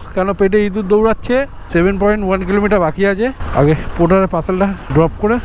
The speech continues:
একটু বন্ধ রাখবো। ওয়েবেল টাওয়ার টু, সাতশো তিন রুম নাম্বারে যেতে হবে। সব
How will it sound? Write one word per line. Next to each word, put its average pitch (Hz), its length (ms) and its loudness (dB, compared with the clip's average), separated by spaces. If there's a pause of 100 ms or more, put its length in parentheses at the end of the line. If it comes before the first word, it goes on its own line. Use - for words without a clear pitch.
(280)
একটু 151 180 2
বন্ধ 156 220 2
রাখবো। 113 540 -2
ওয়েবেল 175 320 2
টাওয়ার 175 300 0 (140)
টু, 214 160 -4 (320)
সাতশো - 420 -2 (100)
তিন 170 260 2
রুম 160 160 2
নাম্বারে 160 360 2
যেতে 143 220 0
হবে। 151 320 2 (260)
সব 135 180 2